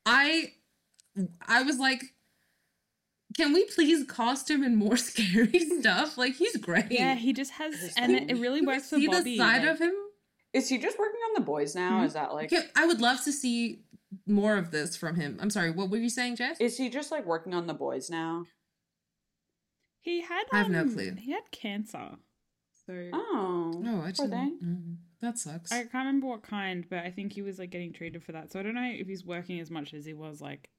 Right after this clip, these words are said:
Speaker 2: when this came out. Um, but yeah, he's
Speaker 1: I
Speaker 2: on
Speaker 1: need to
Speaker 2: Boys.
Speaker 1: go through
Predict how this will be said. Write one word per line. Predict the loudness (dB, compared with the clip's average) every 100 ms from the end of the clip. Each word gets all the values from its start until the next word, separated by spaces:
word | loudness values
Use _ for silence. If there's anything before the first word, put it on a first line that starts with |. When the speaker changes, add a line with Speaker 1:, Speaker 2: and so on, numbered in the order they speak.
| -16
Speaker 2:
when | -12
this | -12 -12
came | -12 -10
out. | -10 -12 -14 _
Um, | -12 -10 -12 -14 -18 _ -10
but | -8
yeah, | -6 -8
he's | -8 0
Speaker 1:
I | 2
Speaker 2:
on |
Speaker 1:
need | 4 4
to | 4
Speaker 2:
Boys. | 2
Speaker 1:
go |
through | 2 4 4 4 4 2